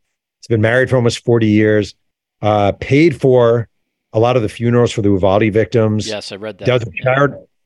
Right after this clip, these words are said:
Speaker 1: does a charity race, uh, bike event every year for Alabama, Bo Bikes Bama.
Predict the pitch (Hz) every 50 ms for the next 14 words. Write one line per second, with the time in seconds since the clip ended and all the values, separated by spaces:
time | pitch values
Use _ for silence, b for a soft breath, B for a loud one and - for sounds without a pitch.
0 | _ _ - 135 110 117 98 - - 123 127 135 123 123 117 107 110 113 107 -
1 | - 113 104 95 82 110 110 113 - 135 101 117 120 117 117 110 117 113 107 117
2 | 113 104 - 107 101 98 101 90 101 107 113 110 104 87 101 101 104 101 104 101
3 | 95 - - 98 98 95 101 107 107